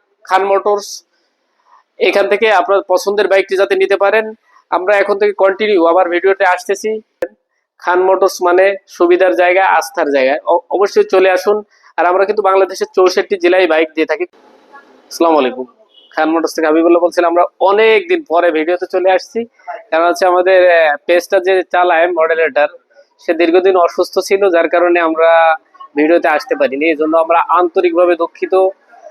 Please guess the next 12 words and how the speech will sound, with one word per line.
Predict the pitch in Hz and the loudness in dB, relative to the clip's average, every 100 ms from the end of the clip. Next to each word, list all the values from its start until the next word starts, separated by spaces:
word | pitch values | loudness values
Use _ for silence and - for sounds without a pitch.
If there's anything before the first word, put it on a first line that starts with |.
| _ _ | _ _
অনেকেই | 170 196 220 220 226 | 0 2 2 2 2
বলতেছে, | 196 160 147 151 | 2 0 -4 -4
"কেন | 180 180 202 | -2 0 0
ভিডিও | 180 190 | 2 0
পাচ্ছি | 196 190 - 208 | 2 0 -2 -2
না, | 214 | 0
কেন | 185 185 | 0 2
এই | 185 | 0
পাচ্ছি | 185 180 - | 2 -2 -2
না?" | 220 | -2
অনেকেই | 180 180 175 | 0 0 0
আমাদেরকে | 185 185 180 175 185 185 185 | 0 0 0 0 2 4 4